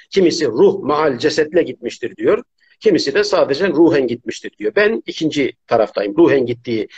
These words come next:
tarafındayım ve rüya türü bir tecrübe olabilir diye iddia ediyorum. Ee, veya bu olabilir diyorum ama tatmin ediyor mu sizi deseniz çok da tatmin etmiyor. Onu da söyleyeyim bakınız. Bu kadar kitap yazdım İsra Miraç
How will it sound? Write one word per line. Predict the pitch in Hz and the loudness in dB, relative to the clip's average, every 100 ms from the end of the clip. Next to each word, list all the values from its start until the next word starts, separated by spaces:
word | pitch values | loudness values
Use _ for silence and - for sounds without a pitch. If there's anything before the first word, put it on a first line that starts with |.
| - | -10
tarafındayım | - 120 - 104 131 214 | 0 0 0 -2 0 2
ve | 170 | 2
rüya | 143 175 175 | 4 4 4
türü | 151 170 | 2 -2
bir | 170 | -2
tecrübe | 156 147 139 127 143 | -2 -2 -2 -2 0
olabilir | 123 123 120 127 - | 2 0 -2 -6 -6
diye | 123 127 113 - - - _ | -2 0 0 -2 -20 -20 _
iddia | 170 127 131 | -4 0 2
ediyorum. | 131 123 104 92 85 - - - | 2 0 -2 -4 -8 -16 -14 -2
Ee, | 127 123 120 | 0 2 4
veya | 151 147 - - | 4 2 0 -6
bu | 147 226 170 | -2 0 2
olabilir | 147 127 127 117 | 2 2 -2 -2
diyorum | 113 110 107 | -2 -2 0
ama | - 214 117 - _ | 0 0 -2 -6 _
tatmin | - 151 - 202 | -4 -4 -2 -2
ediyor | 180 160 220 | 0 2 2
mu | 226 | 4
sizi | - 151 147 | 0 -4 -2
deseniz | 147 127 165 214 | 0 2 2 2
çok | - 165 - | 2 0 0
da | |
tatmin | - 131 175 | -2 -2 0
etmiyor. | 185 185 131 | 0 0 -2
Onu | 117 | 0
da | 143 | 0
söyleyeyim | - 160 123 | 0 -2 -2
bakınız. | 98 - 104 - - _ _ _ | -6 -6 -8 -10 -18 _ _ _
Bu | 120 175 | -4 0
kadar | 139 131 | 2 2
kitap | - - 170 - | 0 -2 0 2
yazdım | 113 104 110 | 0 0 -6
İsra | - - 127 | -6 -2 0
Miraç | 120 127 147 | 2 2 0